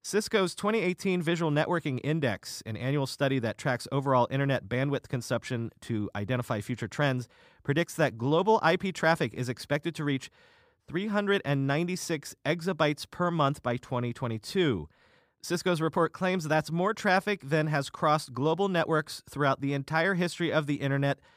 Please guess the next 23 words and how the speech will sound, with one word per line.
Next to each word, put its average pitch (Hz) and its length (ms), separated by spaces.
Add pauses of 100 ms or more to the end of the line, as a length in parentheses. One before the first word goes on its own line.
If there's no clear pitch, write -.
(180)
thus 127 480
far. 113 640 (440)
The 151 140
majority 165 580
of 170 120
this 165 140
data 170 240
growth 160 300
is 151 160
video. 139 540 (260)
Cisco 135 380
found 131 320
that 113 120
seventy-five 170 500
percent 156 340
of 120 120
global 147 280
internet 147 300
traffic 143 340
was 131 180
video 135 340
last 131 360
year, 139 320